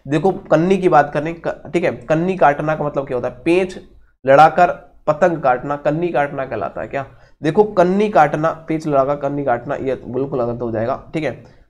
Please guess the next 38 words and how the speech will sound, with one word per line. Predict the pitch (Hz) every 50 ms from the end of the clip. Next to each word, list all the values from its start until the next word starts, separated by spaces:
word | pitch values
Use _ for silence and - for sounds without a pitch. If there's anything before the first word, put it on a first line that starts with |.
| _ _ _ _ -
इसका | 120 - 190
होता | 170 156 160 160 160
है | 180 175 165 - - - _ _ 127
बचकर | 127 120 131 139 135 - - - 175 175 165
निकलना, | 135 123 120 131 123 120 113 113 - - - - -
मतलब | 120 139 165 180 175 -
कन्नी | 170 156 160 180 196 196
काटने | 190 170 156 156 151 160 165 160
का | 175
मतलब | 160 156 147 151 156 147
होता | 131 123 127 151 165
है | 160 131 117
बचकर | 135 143 143 - - - 160 143 127
निकलना, | 123 117 - 110 110 104 85 - -
मतलब | 131 147 - -
कन्नी | - 135 170 180 190
काट | 180 - 120 110 110 -
दिया | 120 127 120 - - - - - _
तो | 185
वो | 185 202
कह | 202 202
रहा | 190 208 208
है | 160
डर | 139 160 170
के | 156 196 185
मारे | 170 160 175 190
बच | 165 160 151 156
के | - 175 156
निकल | 131 - - 80
गया | 82 120 127
साइड | - 123 110 110 - -
से | - 107
होकर, | 104 - - 80
ठीक | - 170 170
है, | 196
कहते | 190 - 202 -
हैं | 190
ना, | 135 -